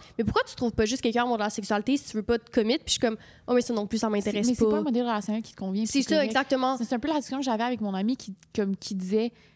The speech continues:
Speaker 2: Hey, genre, les applications de rencontre, c'est pas fait pour moi, puis j'ai l'impression que j'ai une pression à devoir dater, puis comme, si j'ai de la sex-, la sexualité, c'est seulement, je suis juste capable de l'avoir avec, comme, des personnes qui sont significatives pour
Speaker 1: C'est
Speaker 2: moi. »
Speaker 1: ça, puis tu sais,
Speaker 2: avec
Speaker 1: moi,
Speaker 2: qui
Speaker 1: je l'ai dit full souvent
Speaker 2: Ouais.
Speaker 1: que, comme,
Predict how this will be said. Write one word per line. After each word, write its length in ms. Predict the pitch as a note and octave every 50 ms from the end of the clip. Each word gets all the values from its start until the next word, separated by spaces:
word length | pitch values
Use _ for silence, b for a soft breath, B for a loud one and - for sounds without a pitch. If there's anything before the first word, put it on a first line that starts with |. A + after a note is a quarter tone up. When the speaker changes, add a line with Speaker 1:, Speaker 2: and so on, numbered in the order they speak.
| b b
Speaker 2:
Hey, 140 | A#3+ D4 D4
genre, 140 | B3+ A#3+ A3+
les 100 | G#3+ G3+
applications 320 | G3 - - G#3 G#3 A3+
de 60 | A3
rencontre, 240 | G#3+ G#3+ A3 C4+ C#4
c'est 80 | - G#3
pas 100 | - G#3+
fait 80 | -
pour 160 | A3 - A3 G#3+
moi, 160 | B3 C4+ C#4+
puis 80 | -
j'ai 60 | - A3+
l'impression 260 | G#3 - G#3 - B3+
que 60 | A#3
j'ai 80 | A#3+ G#3+
une 80 | G3+
pression 480 | - - - A#3 A3 G#3 - C4+ C4+ -
à 80 | B3+
devoir 260 | G#3 G#3 F#3+ F#3+ G3 G3
dater, 320 | F#3+ G3 - - C4 C#4
puis 140 | - - -
comme, 240 | - G#3+ G3 G3 b b b b b b
si 220 | - - - C#4
j'ai 80 | C4 C4+
de 60 | B3
la 100 | G#3+ G3+
sex-, 280 | G3+ - A3 G3+ - - -
la 180 | - G#3+ G3+
sexualité, 460 | G3+ - G#3+ - - G3 G3 G3 B3 C4+
c'est 160 | - - G#3+
seulement, 600 | G3 - - - A3 G#3 G#3+ A3 A3+ A#3+ B3 B3+ b b b b b b b b b b b b b b -
je 80 | -
suis 100 | - A#3+
juste 160 | A3 B3+ C#4+
capable 280 | - D4 A3 B3+ C4 B3+
de 40 | A3+
l'avoir 220 | G#3 G3 G#3+ G#3+
avec, 280 | A#3 G#3+ G3 G3 G3+ -
comme, 280 | - G#3+ G3 G3 G3
des 140 | G3 F#3+ G3+
personnes 280 | - G#3 G#3 - A#3+ A#3
qui 80 | -
sont 80 | - A3
significatives 720 | G3+ - - A3 G#3+ G3+ - - - F#3+ G3 - A#3+ A3+
pour 120 | - A3
Speaker 1:
C'est 60 | C4 B3
Speaker 2:
moi. » 80 | A3
Speaker 1:
ça, 120 | D#4 D4 B3+
puis 60 | A#3 A3+
tu 40 | G3+
sais, 40 | C#4
Speaker 2:
avec 60 | C4+
Speaker 1:
moi, 100 | C#4 C#4+
Speaker 2:
qui 60 | C4+
Speaker 1:
je 60 | A#3+ A#3+
l'ai 100 | A#3+ G#3+
dit 120 | A3 A#3+
full 220 | - - D4+ D4
souvent 300 | C4+ - B3 B3 C4 C#4+
Speaker 2:
Ouais. 140 | C#4 B3 C4
Speaker 1:
que, 20 | A#3+
comme, 240 | A#3+ A#3 A#3 A3+